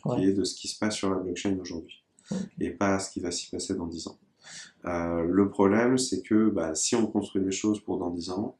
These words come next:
Speaker 2: bah,
Speaker 1: Ouais.
Speaker 2: écoute, on se revoit dans dix ans, mais en attendant,
Speaker 1: Plaisir.
Speaker 2: euh, qu'est-ce qui se passe ? Aujourd'hui, et la force de Binance, c'est son opérationnalité, euh, au day-to-day. Euh, c'est que, en fait, euh, on a, euh,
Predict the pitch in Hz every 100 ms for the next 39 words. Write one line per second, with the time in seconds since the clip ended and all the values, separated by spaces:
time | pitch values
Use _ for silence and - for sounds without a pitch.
0 | - - 76 76 101 92 92 - 98 104
1 | 92 87 87 101 110 90 87 85 82 85
2 | 101 - - - 139 120 120 107 87 85
3 | 82 82 82 - 50 - _ - - -
4 | 98 - 82 - - - _ - 95 95
5 | 92 107 123 139 135 95 90 85 120 117
6 | 101 95 98 104 117 - 92 92 90 95
7 | 92 - 90 87 85 - 107 107 - -
8 | - - 92 - - - - _ - -
9 | - - _ - 82 82 - 113 117 113
10 | 95 87 - 110 110 90 82 85 - 82
11 | 87 98 107 101 - 82 82 -